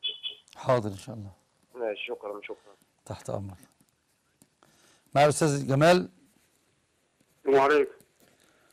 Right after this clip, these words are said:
Speaker 1: عليكم السلام ورحمة الله وبركاته، أستاذ جمال.
Speaker 3: الله يخليك يا شيخ.
Speaker 1: تحت
Speaker 3: نحبك
Speaker 1: أمرك يا
Speaker 3: في الله.
Speaker 1: حبيبي.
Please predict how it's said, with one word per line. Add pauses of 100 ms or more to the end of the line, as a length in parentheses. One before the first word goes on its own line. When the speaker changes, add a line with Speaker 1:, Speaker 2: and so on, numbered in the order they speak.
(680)
Speaker 1:
عليكم
السلام
ورحمة
الله
وبركاته،
أستاذ
جمال. (760)
Speaker 3:
الله
يخليك
يا
شيخ. (320)
Speaker 1:
تحت
Speaker 3:
نحبك
Speaker 1:
أمرك
يا
Speaker 3:
في
الله.
Speaker 1:
حبيبي.